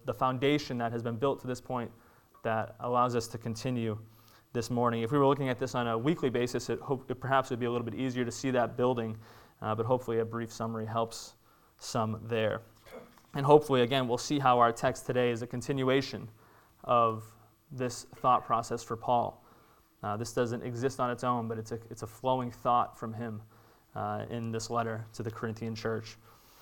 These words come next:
Uh, and, and again, he, we're gonna see here, I think, that there's the priority of God,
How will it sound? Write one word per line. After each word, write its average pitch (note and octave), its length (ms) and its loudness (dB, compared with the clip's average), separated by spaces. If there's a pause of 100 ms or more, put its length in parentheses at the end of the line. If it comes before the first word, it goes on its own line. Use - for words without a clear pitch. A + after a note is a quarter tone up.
(300)
Uh, G#2+ 360 -2
and, G#2+ 380 -4
and A#2 160 -6
again, A#2 340 -2
he, B2+ 120 -6 (120)
we're B2+ 120 -2
gonna B2 160 0
see C#3 360 -2
here, A2 260 -4
I A2+ 80 -4
think, A2+ 260 -10
that A2+ 140 -6
there's A2 160 -6
the A2+ 100 -4
priority B2+ 640 8
of A2+ 120 0
God, A2 420 0